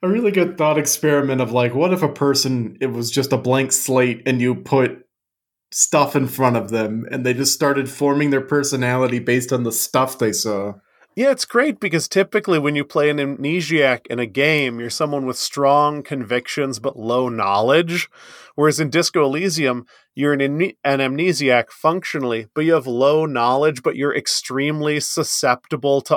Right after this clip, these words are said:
Speaker 2: all stimuli, <laughs> a-, and you can choose to go all in on anything and make it your thing. Uh, it's, it's perfect. It's perfect writing.
Speaker 1: It's a great game.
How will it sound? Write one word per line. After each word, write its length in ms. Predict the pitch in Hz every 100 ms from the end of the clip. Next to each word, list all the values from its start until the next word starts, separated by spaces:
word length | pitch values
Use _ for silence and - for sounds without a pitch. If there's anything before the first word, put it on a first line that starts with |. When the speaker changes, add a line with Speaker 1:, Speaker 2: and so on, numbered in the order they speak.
| -
Speaker 2:
all 340 | 113 117 131
stimuli, 760 | - - 107 107 123 139 143 165
<laughs> 560 | 214 - - - - -
a-, 180 | 151 147
and 140 | 160
you 100 | 160
can 180 | - 170
choose 380 | - 160 151 160
to 120 | 165
go 240 | 139 143 -
all 380 | 123 131 131 127
in 180 | 127
on 260 | 127 120 120 -
anything 680 | 107 120 131 - 165 170 180
and 180 | 131 135
make 220 | 131 127
it 160 | 151
your 220 | 131 131 117
thing. 720 | - 123 117 127 156 202 214 _ _ _ _ _ _ -
Uh, 200 | 117 113
it's, 320 | 143 147 - -
it's 240 | 135 -
perfect. 520 | - 143 120 104 92 -
It's 140 | -
perfect 420 | - 131 120 117
writing. 400 | 113 101 90 82 - - _ _ -
Speaker 1:
It's 140 | 165
a 80 | 190
great 320 | 151 135 117
game. 320 | 120 113 113